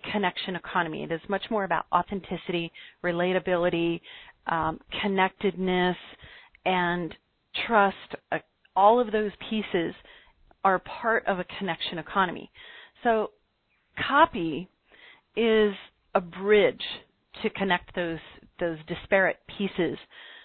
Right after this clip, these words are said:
Um, one of the things I wanted to make sure to mention here is that good copy takes time and space to do it. By that I mean mental space, okay? If you are doing an email campaign and you are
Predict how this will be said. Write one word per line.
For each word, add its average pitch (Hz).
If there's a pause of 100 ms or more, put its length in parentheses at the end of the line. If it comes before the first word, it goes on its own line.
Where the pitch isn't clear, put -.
(200)
Um, 175
one 202
of 233
the 240
things 233
I 214
wanted 196
to 180
make 185 (140)
sure 202
to -
mention 202 (100)
here 170 (500)
is 220
that 240
good 320
copy 233 (380)
takes 208 (260)
time 208 (100)
and 185 (140)
space 170 (380)
to 190
do 160
it. - (500)
By 208
that 220
I 262
mean 226
mental 190
space, - (440)
okay? 202 (1300)
If 330 (160)
you 370
are 349
doing 254
an 240
email 190
campaign 190
and 170
you 180
are 208